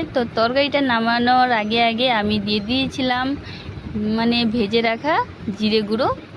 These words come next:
যেটা আমি বাড়িতে তৈরি করেছি, সেই জিরে গুঁড়োটা দিয়ে আমি নামিয়ে নিয়েছি। দেখো দেখতেও যেরকম সুন্দর হয়েছে খেতেও কিন্তু অসাধারণ হয়েছে, একদম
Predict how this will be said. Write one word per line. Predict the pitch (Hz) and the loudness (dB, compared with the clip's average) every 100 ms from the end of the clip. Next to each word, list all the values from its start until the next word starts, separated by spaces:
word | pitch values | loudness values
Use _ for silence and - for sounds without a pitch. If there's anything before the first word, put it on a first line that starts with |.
| - - - - - | -18 -16 -12 -10 -6
যেটা | 214 196 | -4 -2
আমি | 202 208 | -2 0
বাড়িতে | 196 190 226 226 | -2 -2 -2 0
তৈরি | 226 226 | 0 0
করেছি, | 233 240 247 - 453 440 - - - | 0 2 2 -2 -6 -8 -14 -14 -8
সেই | 240 214 190 | -4 -4 -4
জিরে | - 208 226 | -6 0 0
গুঁড়োটা | 214 214 214 220 202 | 2 0 0 0 0
দিয়ে | 269 339 | 2 2
আমি | 254 226 208 | 2 0 0
নামিয়ে | 202 220 233 | 0 2 2
নিয়েছি। | 233 226 302 240 | 2 0 -2 0
দেখো | 196 196 254 254 180 | 0 0 0 0 0
দেখতেও | 196 180 - - 262 269 254 | -4 -4 -8 -6 0 0 2
যেরকম | 277 269 302 285 | 0 0 -2 0
সুন্দর | 294 285 302 311 | 0 2 4 2
হয়েছে | 339 330 262 180 | 0 2 0 -2
খেতেও | - 208 208 - 285 311 302 | -4 -4 -4 -4 -2 0 2
কিন্তু | 247 233 330 427 - - - - - - | 2 2 0 -2 -12 -16 -12 -12 -12 -2
অসাধারণ | 202 208 262 254 262 247 262 | -2 0 0 2 2 4 2
হয়েছে, | 262 254 254 349 359 208 | 2 0 2 2 2 0
একদম | 196 196 233 | -2 -2 0